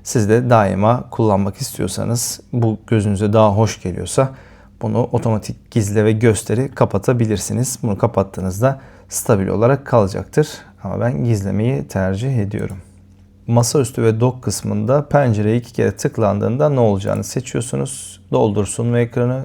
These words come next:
büyütüp küçültsün mü, simge durumuna mı küçülsün? Ben simge durumuna küçült de kullanıyorum. İki kere tıklıyorum, simge durumuna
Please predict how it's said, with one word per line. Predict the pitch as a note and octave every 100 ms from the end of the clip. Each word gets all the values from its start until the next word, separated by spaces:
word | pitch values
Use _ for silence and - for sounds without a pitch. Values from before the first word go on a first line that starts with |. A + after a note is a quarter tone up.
| -
büyütüp | C#3+ G#2+ - -
küçültsün | G#2+ A2+ G#2 A2+
mü, | A2+ A#2+
simge | - A#2 G2 F#2+
durumuna | G2+ F#2+ G2
mı | F#2+
küçülsün? | B2+ A#2 A2 - B2 B2 - - - - -
Ben | B2
simge | G#2+ A2+ G#2 G#2
durumuna | G2 G2+
küçült | G2+ - - B2
de | A#2+
kullanıyorum. | B2 B2+ B2+ B2 C3 -
İki | B2 -
kere | G2+ F#2
tıklıyorum, | B2 A#2 G#2+ A2+ A#2
simge | - A2 F#2+ F#2+
durumuna | G2 F#2+ G2